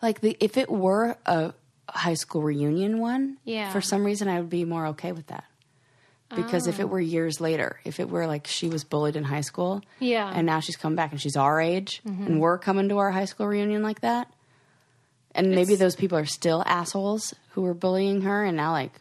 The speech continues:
Speaker 1: I don't know.
Speaker 2: Well, like, they still work at the movie theater, like
Speaker 1: Or
Speaker 2: Chip
Speaker 1: that.
Speaker 2: from Friends.
Speaker 1: <laughs>
Speaker 2: Yeah,
Speaker 1: Yeah.
Speaker 2: like, you know,
Speaker 1: <laughs> Oh,
Speaker 2: those
Speaker 1: that's
Speaker 2: guys
Speaker 1: right.
Speaker 2: that,
Speaker 1: Yeah.
Speaker 2: like, peaked in high school.
Speaker 1: Uh-huh. Oh, I
Speaker 2: What?
Speaker 1: Wait.
Speaker 2: What?
Speaker 1: The one from Friends is named Chip?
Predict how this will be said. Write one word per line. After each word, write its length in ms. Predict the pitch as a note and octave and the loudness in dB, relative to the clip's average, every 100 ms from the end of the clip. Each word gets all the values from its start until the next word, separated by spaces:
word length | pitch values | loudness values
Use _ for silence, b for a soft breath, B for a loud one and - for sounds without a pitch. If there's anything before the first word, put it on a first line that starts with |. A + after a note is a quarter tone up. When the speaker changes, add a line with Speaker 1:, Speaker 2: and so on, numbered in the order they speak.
| - | -14
Speaker 1:
I 60 | - | -10
don't 100 | - | -6
know. 80 | - | -4
Speaker 2:
Well, 80 | A#3 | -2
like, 180 | G#3+ G#3 | -2 -2
they 120 | A3 | -6
still 300 | G#3+ A3 G#3 | -6 -6 -6
work 240 | G3+ F#3+ | -6 -8
at 60 | G3 | -10
the 80 | G3+ | -8
movie 360 | G3+ G3 G3+ | -6 -6 -8
theater, 440 | F#3+ G#3 G3+ G3+ G3+ | -8 -10 -8 -10 -10
like 240 | F#3 F#3+ | -12 -8
Speaker 1:
Or 80 | F#3+ | -6
Speaker 2:
Chip 120 | - | -4
Speaker 1:
that. 200 | - - | -6 -8
Speaker 2:
from 300 | - F#3+ F#3+ | -12 -14 -12
Friends. 560 | F#3+ F#3 F#3+ G3 - - | -12 -14 -12 -14 -16 -20
Speaker 1:
<laughs> 60 | D#4 | -8
Speaker 2:
Yeah, 360 | B3+ A#3 C#4 - | 0 2 2 0
Speaker 1:
Yeah. 0 | A#3 | -6
Speaker 2:
like, 400 | A3+ A3 G#3 - - | -4 -2 -4 -10 0
you 80 | C#4+ | 2
know, 120 | C#4+ B3+ | 4 6
Speaker 1:
<laughs> 40 | |
Oh, 100 | B3 | 6
Speaker 2:
those 100 | A#3 | 6
Speaker 1:
that's 120 | E4+ B3+ | 2 2
Speaker 2:
guys 120 | A3 | 4
Speaker 1:
right. 400 | C4+ C#4+ C4 C4 - | 4 4 2 0 0
Speaker 2:
that, 200 | - E4+ | 2 6
Speaker 1:
Yeah. 140 | F4 | 6
Speaker 2:
like, 200 | A#3 G#3+ B B B - | 4 0 B B B 0
peaked 320 | C4+ A3 - | 0 2 -2
in 160 | A#3+ | -2
high 240 | A#3+ G#3+ G#3+ | 0 -2 -2
school. 400 | - - A3 G#3 | -4 -4 -2 0
Speaker 1:
Uh-huh. 400 | G#3 F#3 E3 F3+ - | 0 0 0 0 4
Oh, 180 | G3 F#3+ | 4 6
I 200 | E3+ F3 - _ _ _ _ _ _ _ _ _ _ - | 4 4 -6 _ _ _ _ _ _ _ _ _ _ -10
Speaker 2:
What? 360 | F#3+ F#3 F#3 | -6 -4 2
Speaker 1:
Wait. 420 | G#3+ D3+ - - - - | 2 2 -2 -10 -14 -8
Speaker 2:
What? 120 | A#3 | 4
Speaker 1:
The 180 | A3+ G#3+ | 6 8
one 240 | A#3+ C#4+ | 6 4
from 200 | E4 F4 | 4 2
Friends 400 | C#4+ A3+ G#3 B3 A3+ | 4 4 4 2 0
is 120 | F#3 | 2
named 240 | F#3 F3 | 2 2
Chip? 340 | - F3+ B3 | 2 2 2